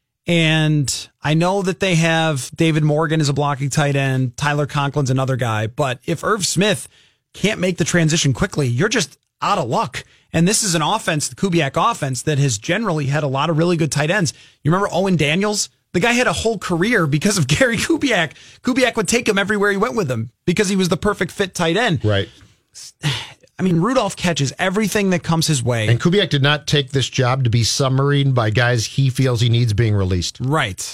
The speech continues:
Speaker 1: So I think that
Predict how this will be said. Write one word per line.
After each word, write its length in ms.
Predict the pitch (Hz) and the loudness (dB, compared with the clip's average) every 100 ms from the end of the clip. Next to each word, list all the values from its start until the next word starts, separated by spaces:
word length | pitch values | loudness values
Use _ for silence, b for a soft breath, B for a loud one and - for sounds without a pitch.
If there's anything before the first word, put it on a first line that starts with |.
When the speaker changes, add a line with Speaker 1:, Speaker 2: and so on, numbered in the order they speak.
| - - | -16 -20
Speaker 1:
So 800 | - - 175 160 156 143 143 131 b b b b b _ - | -16 -4 0 2 0 0 0 -2 b b b b b _ -4
I 160 | 180 | -2
think 420 | 208 - 226 208 | -2 -2 -2 -2
that 200 | - 185 | -2 -2